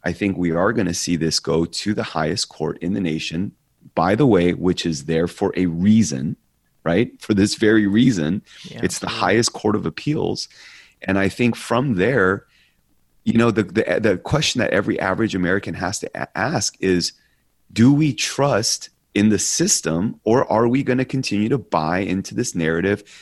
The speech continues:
Speaker 1: that questions every single principle of this nation?
Speaker 2: Yeah.
Speaker 1: Because really what's happening right now with the left, okay, is there is such a violent, vehement, deceptive attack,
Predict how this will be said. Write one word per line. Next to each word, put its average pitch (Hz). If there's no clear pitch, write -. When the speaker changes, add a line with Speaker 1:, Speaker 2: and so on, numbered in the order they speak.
Speaker 1:
that 98
questions 110
every 92
single 95
principle -
of 69
this -
nation? 180
Speaker 2:
Yeah. 120
Speaker 1:
Because 120
really 147
what's 117
happening 113
right 90
now 85
with 87
the 127
left, 90
okay, 107
is 95
there 101
is 107
such -
a 104
violent, 95
vehement, 107
deceptive -
attack, 85